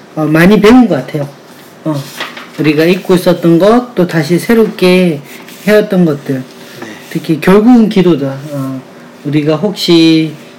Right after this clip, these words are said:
Speaker 1: 기도를 놓치고 있었던 분들이 좀 다시 기도하는 은혜가 있었으면 좋겠습니다.
Speaker 2: 네.
Speaker 1: 음, 혹시 마지막 정리하면서, 우리 이 책 마지막인데,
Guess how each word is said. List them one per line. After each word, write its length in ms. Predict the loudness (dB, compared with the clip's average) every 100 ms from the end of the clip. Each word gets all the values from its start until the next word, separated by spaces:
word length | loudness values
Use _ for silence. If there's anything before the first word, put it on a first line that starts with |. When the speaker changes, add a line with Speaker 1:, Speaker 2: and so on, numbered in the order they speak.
| -20 -2
Speaker 1:
기도를 420 | 2 4 4 4
놓치고 460 | 2 2 0 0
있었던 400 | 0 0 -2 -2
분들이 520 | 0 -2 0 0 0 -2 -6 -16 -14 -12 -12 -14 -8
좀 120 | -4
다시 340 | -2 -2 -4
기도하는 460 | -4 0 2 4 2
은혜가 300 | 2 2 2
있었으면 460 | 2 0 -4 -4 -6
좋겠습니다. 540 | -6 -10 -8 -12 -12 -14 -10
Speaker 2:
네. 240 | -10 -12 -10
Speaker 1:
음, 200 | -8 -6 -8 -10 -20 -20 -20 -20 -20 -16 -6
혹시 320 | -2 2 2
마지막 380 | 2 2 2 0
정리하면서, 720 | 2 4 4 4 2 0 -2 -6 -14 -20 -20 -6
우리 300 | 0 2 4 2
이 60 | 0
책 220 | 0 2
마지막인데, 880 | 2 2 2 2 2 0 -2 -2